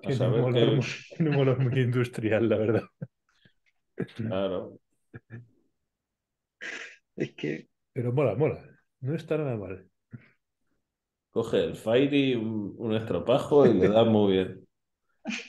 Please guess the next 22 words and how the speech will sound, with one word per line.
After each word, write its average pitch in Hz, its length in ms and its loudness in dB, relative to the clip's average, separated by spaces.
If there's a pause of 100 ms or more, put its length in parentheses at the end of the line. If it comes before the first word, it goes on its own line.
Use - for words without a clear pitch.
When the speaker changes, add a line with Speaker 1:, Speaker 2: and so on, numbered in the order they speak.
(220)
Speaker 1:
Lo 101 100 -2
dejas 127 320 2
como 113 260 2
nuevo, 95 540 -2
sobre 98 320 -2
todo 120 180 0
por 107 160 4
dentro. 95 500 -4 (720)
Speaker 2:
<laughs> - 340 -4 (320)
Bueno, 160 160 2
aquí 127 180 -2
no 165 60 2
hay 127 60 2
mucho 117 220 -2
que - 80 -10
lavar, 107 280 -2
¿eh? 123 180 -8
Esto 110 240 -12
también 107 260 -8
es 101 80 -10
bastante 95 540 -12
sencillo. 107 480 -10